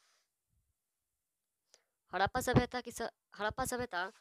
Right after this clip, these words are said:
कब से कब तक चली? एक हज़ार ईसा पूर्व से दो हज़ार ईसा पूर्व, उन्नीस सौ ईसा पूर्व से छब्बीस सौ ईसा पूर्व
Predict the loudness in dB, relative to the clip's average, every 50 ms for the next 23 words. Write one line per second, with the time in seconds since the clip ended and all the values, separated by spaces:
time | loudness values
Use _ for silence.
0 | -20 _ _ -4 -4 -4 -2 -6 -8 -6 -6 -8 -6 -6 -8 -8 -6 -4 -4 -4
1 | -4 -8 -12 -18 _ _ _ _ _ _ -20 _ _ _ _ _ _ _ _ _
2 | _ _ _ -6 -6 -6 -6 -6 -6 -4 -4 -6 -6 -6 -6 -6 -2 0 0 2
3 | 2 0 -2 0 0 0 0 0 0 0 0 2 0 -2 0 2 2 4 4 4
4 | 2 0 -4 _ _ _ _ _ -4 0 2 2 2 4 6 6 6 6 4 -2
5 | -6 -4 -2 -2 -2 -2 -4 -8 -10 -10 -10 -8 -8 -4 -2 -2 -2 -2 -4 -8
6 | -6 -4 -4 -2 -2 -2 -4 -6